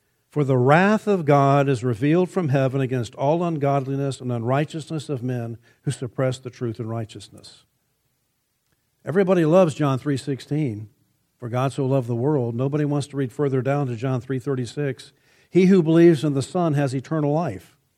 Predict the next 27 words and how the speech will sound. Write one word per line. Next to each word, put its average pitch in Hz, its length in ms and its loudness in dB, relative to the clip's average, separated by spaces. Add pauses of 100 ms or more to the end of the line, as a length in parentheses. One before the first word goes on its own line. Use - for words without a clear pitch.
(280)
but 131 140 -2
he 165 100 6
who 156 180 4
does 127 220 -2
not 180 160 0
obey 147 260 2
the 123 100 0
Son 120 380 -4
will 131 80 0
not 135 220 -2
see 220 200 -8
life, 135 400 -2 (240)
but - 180 -12
the 120 100 -2
wrath 170 500 2
of 131 200 -8
God 165 360 0
abides 151 420 -6
on 117 180 -6
him." - 280 -12 (4000)
I 143 60 -4
want 185 200 -2
to 123 200 -6
give 127 220 -4
one 135 160 -2
other 120 180 -4
clarification, 113 920 -6